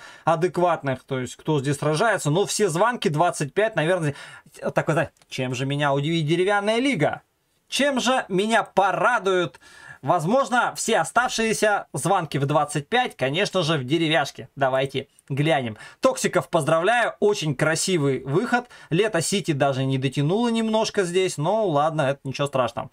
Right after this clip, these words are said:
Итак, деревянная лига. Итак, на первом месте, ребята, Нотис,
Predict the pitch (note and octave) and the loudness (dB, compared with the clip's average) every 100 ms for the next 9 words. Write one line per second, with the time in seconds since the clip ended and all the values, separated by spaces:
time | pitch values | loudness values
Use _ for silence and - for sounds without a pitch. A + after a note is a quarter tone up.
0 | - - - G3+ G#3 - - A#2+ C#3+ D#3 | -18 -14 -4 0 0 -2 -8 -4 0 2
1 | F3 F3+ E3 E3+ E3+ D#3+ G3 G#3 E3 C3 | 2 2 2 0 2 0 0 2 2 2
2 | A2 - _ - C#3 F3 F#3 A3+ A#3 B3 | -2 -8 _ -10 -4 -2 0 2 2 0
3 | C4 - _ C#3 E3+ G#3+ C4+ C4+ C4+ C#4 | -2 -6 _ -2 0 0 0 2 0 0
4 | C#4 C4 G3+ G3 G3 A3+ A3 A#3+ C4+ C4+ | 0 2 0 0 2 2 0 0 0 2
5 | F#3+ E3+ C#3+ - | 0 0 -2 -6